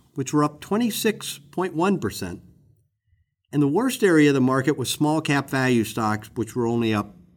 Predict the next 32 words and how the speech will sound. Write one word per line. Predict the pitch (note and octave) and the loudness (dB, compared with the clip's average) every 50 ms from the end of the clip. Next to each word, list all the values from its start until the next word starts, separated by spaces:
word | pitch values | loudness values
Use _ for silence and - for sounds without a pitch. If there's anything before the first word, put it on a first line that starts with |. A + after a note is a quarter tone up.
| _ | _
thirteen | - A#2+ A2+ A2+ - B2+ A2 G#2+ G2+ | -6 -6 -6 -4 -2 -2 0 0 -2
point | G#2+ G2+ G2 G2+ G2+ G2 - | -4 -4 -6 -6 -6 -8 -12
four | - - A2 G#2 G2 G2 F2+ | -12 -6 -4 -4 -4 -4 -4
percent. | - - F2+ - - F2+ D#2 D2 - - - _ _ _ _ _ _ _ _ _ _ _ _ _ _ _ _ _ _ _ _ _ | -6 -8 -12 -12 -10 -10 -12 -12 -14 -18 -20 _ _ _ _ _ _ _ _ _ _ _ _ _ _ _ _ _ _ _ _ _
Now, | - C3+ C3+ | -12 -10 -8
drilling | B2+ - E3 F3 F#3+ G3 G3 F#3 F3 | -2 2 4 6 6 6 6 6 6
down | E3+ F3 F3 F3 | 6 6 6 6
a | F3 | 6
little | E3+ E3 | 6 6
bit | D#3 D#3+ D#3 | 4 2 0
more | D3+ E3 G3 G#3+ G#3 G3 E3 C#3+ C3+ C3 C3+ - - - - _ - | 0 0 0 2 2 4 4 4 4 2 0 -4 -16 -20 -20 _ -4
into | D#3 E3 E3 F3 | -2 2 4 4
the | D#3+ E3 D#3+ | 4 4 4
domestic | C3+ C#3+ C3+ C3+ E3 A3+ B3 - - A3+ D#3 - | 4 4 4 6 6 4 4 2 2 0 0 2
market, | A#2 G2+ G2 E2+ - - A#2 - - _ _ _ _ _ _ _ _ _ _ _ _ - | 0 -2 -2 -4 -6 -10 -12 -14 -16 _ _ _ _ _ _ _ _ _ _ _ _ -4
the | C3+ | 0
worst | C3+ D#3+ G3 G#3+ G#3 G#3 - | 4 4 6 4 4 2 -2
performing | F3 - - F#3+ G3 F#3 F#3 F3+ E3 D3+ | -4 -2 0 2 2 4 4 4 4 4
sector | - - - G3 A3 G#3+ - - A2 E2+ D#2 D#2 F2 - - _ _ _ _ - | 2 0 0 0 0 -2 -2 -4 -6 -6 -6 -8 -12 -16 -20 _ _ _ _ -8
was | C3 C3+ C3+ | -6 -4 -2
the | - C#3+ | 0 0
healthcare | A2+ C#3+ D#3+ F3+ E3+ - - D3 B2+ A#2 G#2+ | 0 0 0 0 0 -2 0 0 2 2 0
sector, | - - C3 A#2 - - C3 B2 A#2+ A#2+ - - - _ _ _ _ _ _ _ - | 0 -2 -4 -4 -4 -4 -2 -2 -2 -2 -6 -10 -20 _ _ _ _ _ _ _ -4
only | C#3 D3+ D#3+ D#3+ D#3 | 0 0 2 2 2
up | D3 D3 - - | 2 0 0 0
eight | C#3 C#3 C3+ - - - - _ _ | 2 2 0 0 -4 -20 -20 _ _
point | - B2+ B2 A#2+ A2+ | -4 -2 -2 -2 -2
one | A2+ A2 A2+ A2+ A2+ G#2 | -2 -2 -2 -2 -2 -2
percent. | A2 G#2+ - - - A#2 G2 E2 - - - - _ _ _ _ _ _ _ _ | -4 -6 -6 -4 -4 -4 -4 -6 -8 -14 -20 -20 _ _ _ _ _ _ _ _
Now, | A#2+ B2 B2+ | -10 -8 -6
the | C3+ C3+ | -6 -4
cause | - - F3+ F#3 F#3 F3 D#3 D3+ D#3 E3+ F3+ E3+ - - | -2 0 0 2 2 2 2 2 0 0 -2 -4 -8 -14